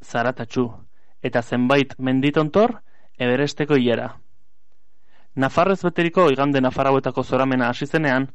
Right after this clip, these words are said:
Aezkoa eta Zaritzuko batzarrek zuhurtzia eta errespetua eskatu zuten,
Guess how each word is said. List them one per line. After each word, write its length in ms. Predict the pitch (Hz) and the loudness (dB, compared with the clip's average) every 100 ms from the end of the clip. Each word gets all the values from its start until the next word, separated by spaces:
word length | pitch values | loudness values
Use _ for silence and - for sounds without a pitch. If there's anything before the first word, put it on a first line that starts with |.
| - - - - | -14 -16 -10 -2
Aezkoa 540 | 120 147 - 175 147 | 0 0 0 2 4
eta 120 | 120 | 2
Zaritzuko 460 | 113 127 139 151 139 | -2 0 0 0 2
batzarrek 460 | 127 147 147 185 - | 2 2 0 -2 -4
zuhurtzia 680 | - 135 156 - - 190 214 - | 0 4 4 0 -2 2 0 -2
eta 220 | 139 120 | -4 -2
errespetua 500 | 135 - 151 143 156 | -2 -2 -4 0 0
eskatu 300 | - 135 131 | 0 -2 -2
zuten, 400 | 127 110 107 | -4 -4 -4